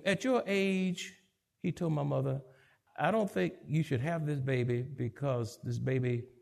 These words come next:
may be born with some medical issues. They could be mentally challenged or whatever. And my mother said, "I'm having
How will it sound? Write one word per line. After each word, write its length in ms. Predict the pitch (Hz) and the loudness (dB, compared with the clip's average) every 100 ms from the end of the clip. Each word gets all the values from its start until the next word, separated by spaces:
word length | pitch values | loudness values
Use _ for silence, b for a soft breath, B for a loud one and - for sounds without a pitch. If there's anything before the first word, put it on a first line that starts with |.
| _ _ - | _ _ -2
may 240 | 120 117 | 0 2
be 160 | 120 113 | 2 2
born 340 | 104 117 117 | 4 2 0
with 160 | 113 104 | 0 -2
some 300 | - 101 101 95 - | 0 0 -2 -6 -6
medical 460 | 107 113 117 120 - | -2 -2 -2 -2 -2
issues. 720 | 120 113 117 113 113 113 - - _ _ _ - | -2 -2 -2 -2 0 -2 -6 -20 _ _ _ -10
They 120 | - | -10
could 320 | - 127 113 | -2 -2 0
be 360 | 117 113 113 113 110 104 | 0 0 0 -4 -8 -2
mentally 420 | 110 117 113 117 | 0 2 0 -2
challenged 680 | - 117 113 110 113 - 110 | -2 -4 -4 -4 -4 -6 -8
or 40 | |
whatever. 640 | 101 110 107 107 107 107 - _ _ _ _ - | -4 -2 0 0 0 -2 -6 _ _ _ _ 0
And 120 | 107 | 4
my 140 | 120 | 4
mother 260 | 127 127 123 | 4 4 2
said, 220 | 123 120 - | 0 -2 -2
"I'm 200 | 117 98 | -2 -2
having 600 | 110 143 139 139 139 | -2 -2 -2 -2 -6